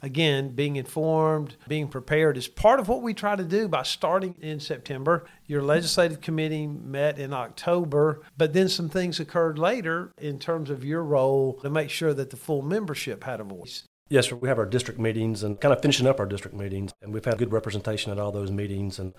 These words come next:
Speaker 2: it's just time for us all to get together and, and kind of go back over all of our legislative priorities and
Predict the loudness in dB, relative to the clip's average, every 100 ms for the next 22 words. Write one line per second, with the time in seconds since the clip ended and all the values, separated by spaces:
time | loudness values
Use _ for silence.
0 | -2 0 6 6 6 4 2 0 0 0
1 | -2 -6 -4 -2 0 0 -2 -4 -6 -10
2 | -2 -2 2 2 6 4 4 0 2 0
3 | -4 -8 -6 -4 -2 -4 -4 -6 -6 -4
4 | -2 0 -2 -4 -6 -6 -8